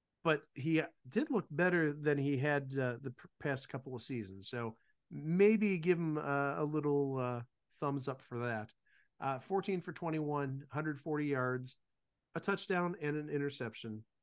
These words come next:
In terms of stat fillers, uh, at the running back and, uh, wide receiver positions, your man, Greg,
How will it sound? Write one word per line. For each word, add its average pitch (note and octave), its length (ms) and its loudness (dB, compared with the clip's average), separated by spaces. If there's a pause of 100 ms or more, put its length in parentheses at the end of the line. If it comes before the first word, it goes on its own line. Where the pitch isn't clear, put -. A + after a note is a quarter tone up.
(1500)
In E3 160 2
terms A3 400 4
of D#3 260 0
stat - 500 0
fillers, D3 520 2
uh, C#3 440 -2
at C3+ 80 -4
the C#3 80 -6
running D#3 300 2
back D3 400 0
and, C3 420 -2
uh, B2 200 -2
wide C#3+ 260 0
receiver C#3 340 -2
positions, A#2 760 -8 (1000)
your D#3 160 4
man, G3 300 10
Greg, C#3 440 4